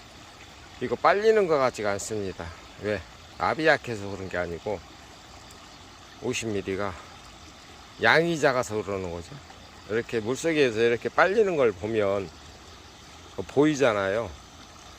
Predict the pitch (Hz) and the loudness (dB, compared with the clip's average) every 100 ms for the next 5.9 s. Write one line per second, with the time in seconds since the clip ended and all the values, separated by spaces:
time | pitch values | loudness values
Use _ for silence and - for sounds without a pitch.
0 | - - - - 120 117 120 127 135 165 | -20 -20 -18 -4 -2 -2 -2 0 4 4
1 | 151 123 127 - 151 113 107 107 107 98 | 4 2 -6 -4 -4 -4 -6 -4 -6 -6
2 | 87 92 82 - 113 117 101 87 - 95 | -10 -12 -14 -6 -4 -4 -6 -12 -12 -4
3 | 107 110 113 - - - - - - - | 0 0 -2 -12 -20 -20 -20 -20 -20 -20
4 | - - 104 98 92 90 87 85 123 104 | -20 -14 -8 -6 -6 -8 -10 -10 -8 -6
5 | 98 104 - 120 120 123 110 98 | -4 -4 -4 0 0 2 -2 -4